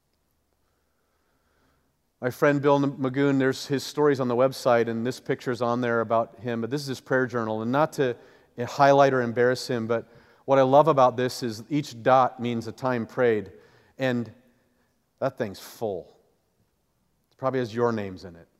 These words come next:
some of yours. And what struck me is when Bill told me, walking this property, and Joe being here, I'm sure that they did this, but many people prayed for you. They,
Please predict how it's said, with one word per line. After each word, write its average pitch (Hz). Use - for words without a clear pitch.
some 110
of 107
yours. 92
And 127
what 151
struck 190
me 175
is 147
when 139
Bill 147
told 151
me, 131
walking 175
this 160
property, 151
and 117
Joe 139
being 143
here, 127
I'm 123
sure 156
that 156
they 147
did 139
this, 120
but -
many 147
people 160
prayed 95
for 113
you. 95
They, 123